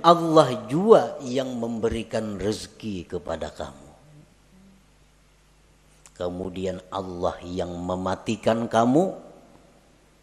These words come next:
Kemudian Allah yang menghidupkan kamu. Nah, di sini Allah menjamin bahwa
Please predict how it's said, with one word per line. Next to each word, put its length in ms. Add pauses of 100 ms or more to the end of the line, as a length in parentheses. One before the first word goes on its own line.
(180)
Kemudian 880
Allah 480
yang 240 (160)
menghidupkan 1120
kamu. 440 (1200)
Nah, 160
di 80
sini 320
Allah 400 (2500)
menjamin 880
bahwa 640